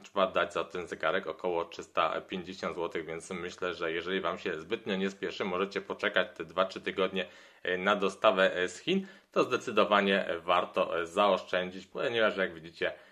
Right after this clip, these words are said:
jest to dokładnie ten sam model z tymi samymi funkcjami, z tą samą aplikacją, więc, e, tutaj oczywiście już decyzja jest, e, po waszej stronie. Link do zegarka znajdziecie oczywiście bezpośrednio pod filmem.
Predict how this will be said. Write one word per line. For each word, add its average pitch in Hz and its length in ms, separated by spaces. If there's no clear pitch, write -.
jest 98 220
to 98 100
dokładnie 92 680
ten 110 180
sam 95 220
model 92 280
z - 100
tymi 117 220
samymi 98 380
funkcjami, 90 520
z - 60
tą 110 160
samą 92 280
aplikacją, 85 640
więc, 90 420
e, 87 180
tutaj 90 300
oczywiście 85 420
już 82 180
decyzja 82 460
jest, 78 320
e, 85 120
po 110 200
waszej 85 540
stronie. - 320
Link 143 260
do 139 80
zegarka 113 460
znajdziecie 98 400
oczywiście 90 500
bezpośrednio 92 600
pod - 200
filmem. 143 340